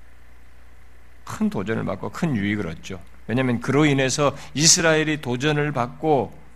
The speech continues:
어? 도전을 받듯이 우리들도 도전을 받고 그를 통해서 복 얻는 길을 함께 가고자 하는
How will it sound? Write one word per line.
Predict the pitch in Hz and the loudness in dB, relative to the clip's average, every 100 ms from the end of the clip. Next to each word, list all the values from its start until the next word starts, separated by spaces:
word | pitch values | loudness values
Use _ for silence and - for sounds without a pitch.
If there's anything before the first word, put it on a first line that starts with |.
| - - | -16 -8
어? | 143 175 | -6 -6
도전을 | 117 135 139 | -2 0 0
받듯이 | 117 101 127 123 | -2 -4 -4 -4
우리들도 | 127 208 220 196 180 | -2 0 0 -2 -4
도전을 | 131 135 143 | -2 -2 -2
받고 | 107 76 - 127 87 - - - | -2 -8 -6 -6 -6 -12 -18 -12
그를 | - 151 156 | 0 2 2
통해서 | 147 156 151 151 170 240 - - - - - - - - - - | 0 0 2 2 0 -2 -10 -18 -20 -20 -20 -18 -18 -18 -20 -8
복 | 127 127 | -2 4
얻는 | 151 151 143 131 | 6 6 2 0
길을 | 110 107 | -4 -8
함께 | 110 180 208 151 | -4 -2 0 -2
가고자 | - 107 107 123 - | -4 -6 -6 -8 -8
하는 | 110 104 | -10 -10